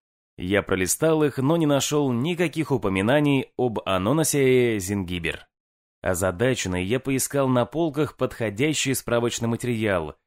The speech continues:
и остановился на толстом потрёпанном фолианте под заглавием «Ботаническая систематика».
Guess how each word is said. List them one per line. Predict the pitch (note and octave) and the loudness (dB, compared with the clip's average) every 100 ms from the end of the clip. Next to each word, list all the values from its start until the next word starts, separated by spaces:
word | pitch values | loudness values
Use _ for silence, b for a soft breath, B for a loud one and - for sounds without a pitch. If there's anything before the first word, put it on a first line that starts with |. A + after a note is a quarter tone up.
| _ _ | _ _
и | C#3 | -2
остановился | F#3 - F3 D#3+ E3 F3 D#3 | 0 0 0 0 0 0 2
на | C3+ | 0
толстом | A2+ - F3+ F3+ - D#3 | 0 0 0 0 0 0
потрёпанном | C3 A#2 A2 A#2 A2+ G#2 F#2+ | 2 0 2 0 0 -2 -2
фолианте | F#2+ F2 A#2 D#3+ D#3 E3+ | 0 2 2 2 0 -2
под | G3 | -2
заглавием | D#3+ B2 B2+ B2 B2+ A#2 F#2+ | -2 2 2 4 2 0 0
«Ботаническая | G#2+ F#2 E2 A#2 C3+ B2 - A2 G#2 | -2 0 -2 -2 -2 -4 -4 -2 -2
систематика». | - G#2 - G2+ G2 F2+ F2 E2+ D#2 - | -4 -6 -4 -2 0 0 -2 -4 -4 -4